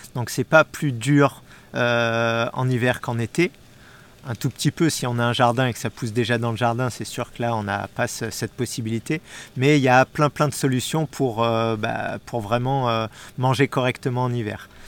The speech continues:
Euh, moi, je voulais, euh, faire ma petite blague. Euh, la première chose qu'on peut faire, c'est, euh, prendre un billet d'avion et aller au chaud.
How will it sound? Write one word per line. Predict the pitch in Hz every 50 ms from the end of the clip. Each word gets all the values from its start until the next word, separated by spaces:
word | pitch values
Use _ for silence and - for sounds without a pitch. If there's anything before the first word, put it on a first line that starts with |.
| - - - - - - -
Euh, | - 120 123 120 120 123 123 123 123 127
moi, | 127 127 131 135 131 131 135 135 143 147 165 180 185 175
je | 135 127
voulais, | 120 131 143 143 135 143 147 151 151 156 156 156 156 160 - - - - 139 123 123 123 120 120 120 120 120 120 120 120 120
euh, | 120 120 120 120 120 120 120 120 120 120 123 127 127 123 123 123 120 123 127 127 127 127 127 127 127 123
faire | - - - 135 127
ma | 127 123 123 120
petite | - - - 139 127 - - 143
blague. | 127 123 107 123 127 131 143 151 139 - - - - - - - - - - - - -
Euh, | - 127 120 120 117
la | 117 123 120
première | - - 139 135 143 139
chose | - - 151 -
qu'on | - 147 139
peut | 117 - 139
faire, | 123 - - 143 156 -
c'est, | - - - - 135 131 135 135 135
euh, | 123 117 117 120 120
prendre | 113 - - - - 143 143 135 127
un | 139 135
billet | 117 131 139 135
d'avion | 123 131 123 113 123 143 147 151
et | 147 131 117
aller | 117 120 123
au | 127 117
chaud. | - - - 135 143